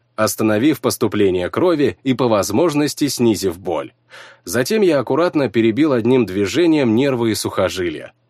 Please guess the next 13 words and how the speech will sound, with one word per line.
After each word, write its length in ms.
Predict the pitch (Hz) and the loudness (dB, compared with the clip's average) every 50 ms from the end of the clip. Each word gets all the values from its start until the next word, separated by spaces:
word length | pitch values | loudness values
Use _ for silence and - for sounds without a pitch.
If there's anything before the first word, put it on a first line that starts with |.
| _ - | _ -6
А 120 | - 98 98 | -6 -4 -2
потом 380 | - 127 127 - 208 202 190 | 0 -2 0 2 2 4 4
началась 500 | 170 151 131 - 139 143 156 156 151 139 | 2 2 0 -2 -2 -2 0 0 -2 -2
самая 480 | - - - 165 170 170 165 160 156 147 | -4 -4 -2 -2 0 0 0 0 2 2
неприятная 920 | 139 147 131 113 131 131 123 104 98 110 113 107 - 107 101 98 92 85 | 2 0 0 0 -2 -2 -2 0 0 0 0 0 0 0 -2 0 -2 -4
часть — 520 | - - - 95 76 67 - - - - _ _ _ _ - | -6 -6 -6 -4 -4 -6 -8 -10 -14 -18 _ _ _ _ -12
снятие 800 | - - - 107 104 104 113 127 131 131 123 - 120 117 107 92 _ - | -10 -6 -2 0 0 0 2 2 0 0 0 0 0 0 0 0 _ -6
кожи. 480 | - 110 104 95 87 - - 65 58 - _ _ _ _ - - - - - - _ _ _ - | -2 0 0 0 0 -4 -6 -12 -14 -18 _ _ _ _ -20 -20 -20 -20 -20 -20 _ _ _ -12
Все 320 | - - - 135 147 147 | -8 -4 0 0 2 4
нервы 420 | 147 160 170 170 165 151 151 156 | 4 4 4 2 2 2 2 2
удалить 540 | 151 143 123 127 127 127 143 165 156 131 - | 2 2 2 0 0 2 2 2 2 0 0
не 120 | 135 135 131 | 2 2 4
удалось, 720 | 120 113 98 107 101 98 101 113 120 104 80 - - | 2 2 2 0 0 2 2 4 2 2 0 -4 -10